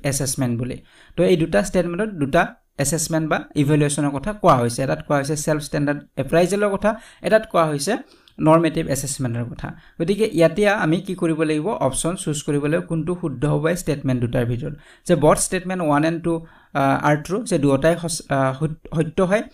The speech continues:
আহ, তাৰপিছত কোৱা হৈছে দুয়োটাই মিছা হয়, ফলছ হয়। তাৰপিছত কোৱা হৈছে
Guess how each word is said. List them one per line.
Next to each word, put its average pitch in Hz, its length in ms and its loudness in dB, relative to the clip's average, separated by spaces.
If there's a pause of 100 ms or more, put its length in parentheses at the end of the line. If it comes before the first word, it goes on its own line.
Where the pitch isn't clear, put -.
(300)
আহ, 139 260 2
তাৰপিছত 160 380 2
কোৱা 151 160 2
হৈছে 147 200 2
দুয়োটাই 139 560 2 (140)
মিছা 135 340 2
হয়, 185 160 -2
ফলছ 165 420 0
হয়। 190 100 -2 (300)
তাৰপিছত 156 400 0
কোৱা 147 180 0
হৈছে 147 300 -2